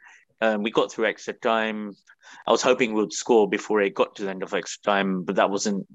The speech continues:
that wasn't really happening. And then when it came to penalties, I, well, well, penalties, we know England's record with penalties. Apart from, apart from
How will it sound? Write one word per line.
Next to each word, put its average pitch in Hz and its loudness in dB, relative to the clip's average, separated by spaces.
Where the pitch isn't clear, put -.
that - 0
wasn't 101 -4
really 98 0
happening. 101 -2
And 104 -2
then 107 0
when 117 2
it 117 0
came 113 0
to 110 -4
penalties, 123 2
I, 113 2
well, 101 2
well, 101 6
penalties, 113 0
we 117 2
know 120 4
England's 120 2
record 117 2
with 104 -6
penalties. 107 -2
Apart 120 2
from, 113 2
apart 127 2
from 120 6